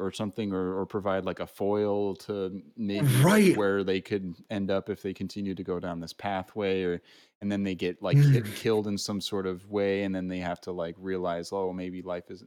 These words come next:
Speaker 1: I don't know. There, the realization
Speaker 2: Right.
Speaker 1: only came for, from Selena, and then it ha-, came halfway through the movie, and then the second half was about J-, James Franco wanting to get back at Gucci, but that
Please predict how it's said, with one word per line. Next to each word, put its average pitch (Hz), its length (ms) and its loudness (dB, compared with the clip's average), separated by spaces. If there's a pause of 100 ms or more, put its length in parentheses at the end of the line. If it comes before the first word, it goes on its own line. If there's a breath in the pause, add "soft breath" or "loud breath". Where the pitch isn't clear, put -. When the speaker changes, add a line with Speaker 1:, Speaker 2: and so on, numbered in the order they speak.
Speaker 1:
I 101 100 -4
don't 90 120 -4
know. 80 120 -14 (140)
There, 147 180 0 (800 soft breath)
the 147 100 4
realization 120 520 6
Speaker 2:
Right. 143 60 4
Speaker 1:
only 135 140 4
came 120 220 0
for, 101 260 -4
from 107 220 -4
Selena, 110 440 0
and 95 180 0
then 120 80 2
it 120 80 0
ha-, 117 120 -2
came 120 220 -2
halfway 110 280 0
through 104 140 0
the 92 60 0
movie, 107 280 4
and 101 100 2
then 113 80 2
the 107 80 0
second 170 300 0
half 101 240 -2
was 98 240 -4
about 90 480 0 (560)
J-, 90 180 -8
James 92 460 -4
Franco 135 320 0
wanting 104 260 0
to 87 60 -8
get 101 100 -4
back 95 240 -2
at 90 80 -10
Gucci, 120 400 -2
but 87 220 -4 (420 soft breath)
that 101 280 0